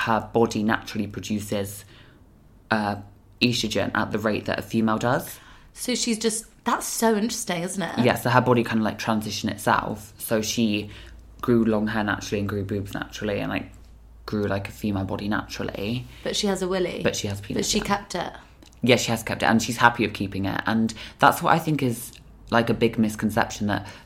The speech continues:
Speaker 1: trans women or trans men have to have surgery to become the gender that they
Speaker 2: Yeah.
Speaker 1: are. Or there's this big thing, "Oh, um, I had surgery and became the woman I was."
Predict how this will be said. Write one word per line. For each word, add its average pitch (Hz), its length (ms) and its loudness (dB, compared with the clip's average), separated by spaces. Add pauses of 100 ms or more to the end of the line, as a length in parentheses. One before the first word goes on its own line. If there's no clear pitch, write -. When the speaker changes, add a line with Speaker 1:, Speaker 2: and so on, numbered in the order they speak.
Speaker 1:
trans 110 560 2
women 113 380 4
or 98 100 2
trans 107 320 0
men 110 160 4
have 107 280 -2
to 110 80 -4
have 110 140 -2
surgery 110 460 0
to - 200 -2
become - 460 -2
the 104 80 0
gender 107 340 2
that 214 100 2
they 220 40 8
Speaker 2:
Yeah. 202 460 8
Speaker 1:
are. - 40 -6
Or 113 80 2
there's 113 220 4
this 110 140 -4
big 110 200 0
thing, 107 260 0
"Oh, 98 260 2 (1120)
um, 104 460 2 (140)
I 110 60 2
had 117 120 0
surgery 107 320 0
and 98 80 -4
became 104 300 -2
the 98 60 0
woman 98 260 0
I 95 60 0
was." 101 360 0